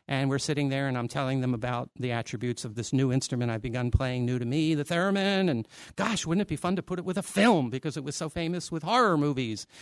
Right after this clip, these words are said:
and when the ghosts came from the sky, the aliens landing, you'd hear, you know, and The Lost Weekend, and Ray Milland, and Spellbound, and gosh, wouldn't it be great to put it with a silent movie? And Enno says, "Dennis, look at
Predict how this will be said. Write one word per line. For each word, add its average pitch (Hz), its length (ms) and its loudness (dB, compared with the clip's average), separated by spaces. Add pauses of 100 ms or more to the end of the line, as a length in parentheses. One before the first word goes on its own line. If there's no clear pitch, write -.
(120)
and 147 160 -2
when 147 140 0
the 139 80 -2
ghosts 170 440 4
came 151 280 2
from 139 180 -2
the 143 100 -4
sky, 147 380 -2
the 127 160 0
aliens 131 540 2
landing, 131 420 0
you'd 120 160 -2
hear, 127 180 -4 (280)
you 113 1400 -8
know, 104 140 -8
and 107 180 -8
The 107 60 -10
Lost 120 360 -4
Weekend, 127 520 -2
and 110 240 -4
Ray 120 160 -4
Milland, 123 580 -4
and 110 160 -8
Spellbound, 147 880 -2
and 117 180 -6 (360)
gosh, - 320 -2
wouldn't 202 140 0
it - 60 -6
be 151 60 -4
great 202 360 -2
to 151 80 -10
put 240 160 4
it 240 40 -6
with 208 160 -6
a 165 40 -8
silent 220 360 2
movie? 262 320 2 (680)
And 165 120 2
Enno 170 320 0
says, 156 580 -4
"Dennis, 220 580 -2
look 156 240 -4
at 165 140 -4